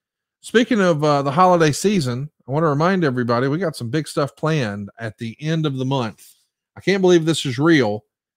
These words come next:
but on Wednesday, December twenty-eighth, on the exact twenty-fifth anniversary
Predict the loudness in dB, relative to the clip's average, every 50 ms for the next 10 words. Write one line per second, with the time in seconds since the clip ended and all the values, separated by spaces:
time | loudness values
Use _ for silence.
0 | _ _ -2 0 2 2 2 0 2 2 2 2 2 2 2 4 4 4 4 2
1 | -2 -4 -2 -2 0 2 0 0 0 -2 -2 -2 0 0 0 0 0 -2 -4 -8
2 | -14 -20 -20 -20 _ _ _ _ _ -8 -6 -4 -4 -4 -4 -4 -2 0 2 4
3 | 4 2 2 0 -6 -6 -4 -2 0 2 0 0 0 0 0 0 0 -2 -2 -2
4 | 0 0 0 -2 -2 -4 -6 -6 -6 -8 -10